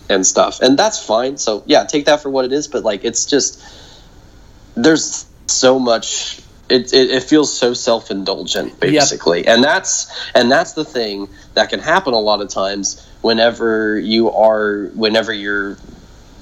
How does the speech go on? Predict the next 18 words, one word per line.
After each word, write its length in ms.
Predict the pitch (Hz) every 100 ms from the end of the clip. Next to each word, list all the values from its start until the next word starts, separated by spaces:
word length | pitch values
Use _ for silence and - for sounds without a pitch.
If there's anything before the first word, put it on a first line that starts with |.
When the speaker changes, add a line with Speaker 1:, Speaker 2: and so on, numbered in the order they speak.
| -
Speaker 1:
you, 360 | - 117 95 117
whenever 600 | 147 147 - _ 151 147
you're 280 | 135 135 135
doing 440 | 120 110 147 147
anything 480 | 143 185 185 120 113
related 500 | 110 104 104 104 95
to 160 | - 95
space, 1000 | - - 92 117 90 - - - - - -
because, 540 | 113 120 113 104 -
like, 200 | 113 101
the 80 | -
possibilities 880 | 117 127 131 113 101 113 123 127 123
are 120 | 110
endless, 720 | 127 131 135 147 - - - - - -
so 260 | - 120
it's 240 | 107 104 -
really 600 | 107 135 160 165 151 147
easy 640 | 143 160 143 113 110 110